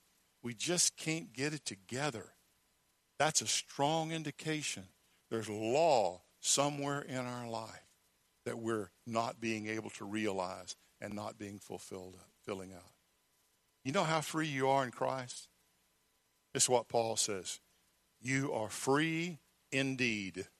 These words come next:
That means you're good and free. Good and free. But it is the natural proclivity, tendency of fallen man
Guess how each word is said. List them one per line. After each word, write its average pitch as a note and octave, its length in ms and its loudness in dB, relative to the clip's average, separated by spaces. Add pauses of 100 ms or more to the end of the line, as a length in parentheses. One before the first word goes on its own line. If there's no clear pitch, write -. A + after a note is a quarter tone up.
(1200)
That C#3+ 220 2
means B2+ 480 -2 (320)
you're C3+ 140 2
good A#2 320 2
and A#2 120 -2
free. G#2 360 -2 (1500)
Good C3+ 140 2
and A2 120 -6
free. G2 340 -8 (680)
But C3+ 120 6
it C3 120 2
is A#2+ 180 2
the A#2+ 100 2
natural F3+ 720 6 (140)
proclivity, C#3 920 0 (380)
tendency A2 760 0 (260)
of G2 100 -8
fallen D#3 680 6
man G#2 460 -2